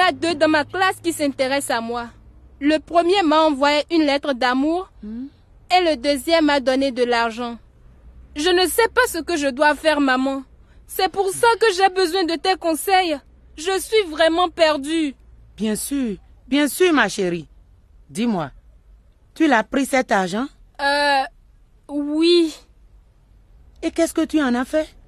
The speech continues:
Speaker 1: J'ai payé l'hôpital.
Speaker 2: Quoi ? C'est toi qui as payé ?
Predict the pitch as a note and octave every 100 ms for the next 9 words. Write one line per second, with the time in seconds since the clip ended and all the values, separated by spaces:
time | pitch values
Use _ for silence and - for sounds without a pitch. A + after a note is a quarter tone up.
0 | - C4 C4 E4 - D4+ C#4 D4 C4+ -
1 | A3 - A3+ G#3 - - - D4 E4+ F4+
2 | F4+ F4+ - - - - - - - -
3 | - - D#4 - - F4 F#4+ F#4+ F#4+ F#4
4 | E4 D4 D4+